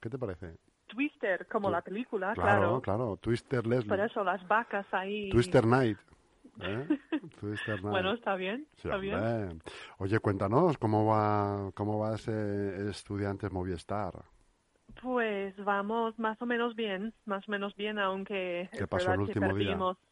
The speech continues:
Speaker 2: Perdimos el viernes en Guernica,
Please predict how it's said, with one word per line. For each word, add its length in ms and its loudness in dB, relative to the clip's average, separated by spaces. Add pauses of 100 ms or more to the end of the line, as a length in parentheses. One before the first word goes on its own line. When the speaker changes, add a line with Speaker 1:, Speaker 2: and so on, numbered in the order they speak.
(480)
Speaker 2:
Perdimos 640 -2
el 140 0
viernes 640 -2
en 140 -6
Guernica, 760 0